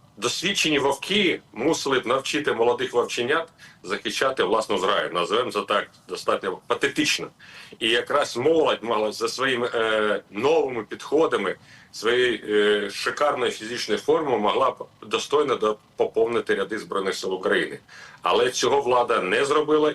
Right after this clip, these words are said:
і принципіально не хоче це робити. Це показує, ще раз кажу, в черговий раз, про, е, перемогу, є, е, про яку перемогу думає влада? Про перемогу в виборах чи, е, про пере-,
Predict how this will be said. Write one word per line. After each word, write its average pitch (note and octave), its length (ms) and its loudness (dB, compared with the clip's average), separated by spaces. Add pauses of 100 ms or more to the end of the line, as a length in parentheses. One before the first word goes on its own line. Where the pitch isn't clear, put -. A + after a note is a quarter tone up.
(100)
і B2 260 -4 (140)
принципіально A2+ 680 0
не A#2 80 2
хоче G2 320 0
це F2+ 160 0
робити. - 360 -4 (420)
Це A2 160 -2
показує, C#3 460 0
ще C#3+ 160 2
раз - 140 0
кажу, G2 180 -6
в G2 60 -10
черговий A2+ 360 2
раз, C#3+ 260 -2 (400)
про, B2 400 2
е, A2 180 2
перемогу, A#2+ 640 0 (240)
є, A#2 140 -2
е, G#2+ 520 4
про B2+ 100 2
яку D3+ 300 0
перемогу C3+ 420 0
думає G2+ 340 -2
влада? F2+ 300 -2
Про - 200 -4
перемогу A2+ 400 2
в G#2+ 60 -6
виборах C3+ 380 0 (480)
чи, A2+ 440 0
е, G2+ 280 2
про A2 500 2 (180)
пере-, G#2+ 340 0